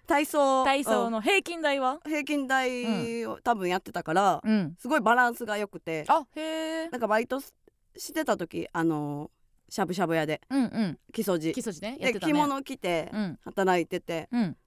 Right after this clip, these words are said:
Speaker 1: で、ビールをお盆に乗せて、
Speaker 2: うん。うん。
Speaker 1: えーっと、十個ぐらい運んでたのよ。
Speaker 2: ほう。
Speaker 1: うん。
Speaker 2: 結構運ぶね。
Speaker 1: で、座敷とかに入らなあかんから、
Speaker 2: うん。うんうん。
Speaker 1: その時に旅履いてたから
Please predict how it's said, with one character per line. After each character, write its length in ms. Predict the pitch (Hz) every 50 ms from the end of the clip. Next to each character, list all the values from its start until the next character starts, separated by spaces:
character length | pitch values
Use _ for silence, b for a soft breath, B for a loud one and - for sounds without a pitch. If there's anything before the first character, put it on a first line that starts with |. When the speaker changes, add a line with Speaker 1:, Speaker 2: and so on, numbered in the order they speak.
| _ -
Speaker 1:
で、 120 | 220 233
ビ 360 | 214 262 330 370 359 311 262
ー 20 | 220
ル 160 | 185 180 165
を 220 | 180 202 196 170 160 185
お 140 | 220 202 196
盆 220 | 202 214 220 226
に 140 | 233 233 233
乗 140 | 240 254 294
せ 160 | - 220 170
て、 320 | - 180 180 170 - - -
Speaker 2:
う 40 | 233
ん。 40 |
う 20 | 220
ん。 120 | 165 165 - _ _
Speaker 1:
え 260 | - - 156 151 147 147
ー 40 | -
っ 20 | - _ _ _ _ -
と、 320 | 175 170 156 151 147 151
十 140 | 156 165 185
個 120 | - 247
ぐ 60 | 247 277
ら 80 | 220
い 40 | 165 196 190
運 120 | - 196 190
ん 20 |
で 100 | 185 180
た 80 | - 151
の 100 | 147 143
よ。 80 | - -
Speaker 2:
ほ 420 | - - 202 214 233 262 220 165 -
う。 40 | 202 202 185
Speaker 1:
う 20 | 160
ん。 20 |
Speaker 2:
結 160 | - 220 269 226
構 180 | - 277 226
運 140 | 214 202 196
ぶ 60 | 196
ね。 120 | 190 170 143
Speaker 1:
で、 240 | - 311 311 285
座 180 | 220 190 254 339
敷 320 | 330 - 392 392 - 277
と 100 | - 185
か 160 | - 175 160 156 151 - - - - _ -
に 220 | 185 185 180 170
入 220 | 180 175 185 190 190
ら 100 | 196 190
な 100 | 170 160
あ 40 |
か 120 | - 175 165
ん 80 | 160
か 80 | 156 151
ら、 100 | 160 170
Speaker 2:
う 20 |
ん。 40 | 233
う 20 | 226 190 170
ん 40 |
う 40 | 196
ん。 180 | 202 180 139 - - -
Speaker 1:
そ 140 | - 320 339
の 80 | 320
時 260 | 285 330 320 - -
に 340 | 180 175 170 156 - - - - _
旅 260 | - 269 262 285 294
履 180 | 330 392 403 392
い 40 |
て 120 | - 370 330
た 100 | - 185
か 100 | - 160
ら 60 | 170